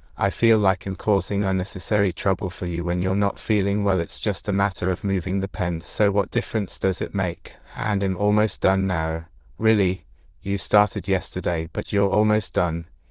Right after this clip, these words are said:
He was surprised, with his eyes widening. "Yes, I think I can finish everything by this afternoon."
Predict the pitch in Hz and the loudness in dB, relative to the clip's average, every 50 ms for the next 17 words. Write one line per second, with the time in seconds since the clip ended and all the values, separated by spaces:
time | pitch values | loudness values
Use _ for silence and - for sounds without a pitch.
0 | - - - - - - - - 113 113 104 101 - - 98 - - - 98 90 | -20 -20 -20 -20 -20 -18 -8 -4 -2 -2 -2 -2 -4 -6 -8 -6 -2 0 2 2
1 | 82 80 80 82 - - - - - - - - 95 - 104 98 - 110 107 95 | 2 0 -2 -4 -8 -12 -16 -18 -20 -12 -8 -8 -6 -6 -6 -4 0 0 2 2
2 | 92 87 87 - - 95 95 95 - - 85 85 82 82 82 - - - - - | 2 2 0 0 0 2 2 2 0 -2 -6 -6 -6 -6 -8 -12 -18 -20 -20 -20
3 | - - - - - 92 92 87 - - - - - - 110 110 - - 120 113 | -20 -20 -10 -4 0 0 0 0 -2 -6 -12 -8 -4 -2 0 0 0 0 0 -2
4 | 110 - 120 107 - - 101 95 - - 104 95 95 92 92 - - - 107 101 | 0 0 -2 -2 -2 -2 -4 -6 -4 -2 0 0 0 0 -2 -4 -4 -2 -2 -2
5 | - 104 95 - 98 95 92 - 87 87 85 80 85 - - - 95 90 - - | -2 -4 -6 -4 -2 -4 -2 0 0 0 0 0 -2 -2 0 0 0 0 -2 -4
6 | 98 90 85 82 80 80 80 82 | -4 -4 -2 -4 -4 -4 -6 -8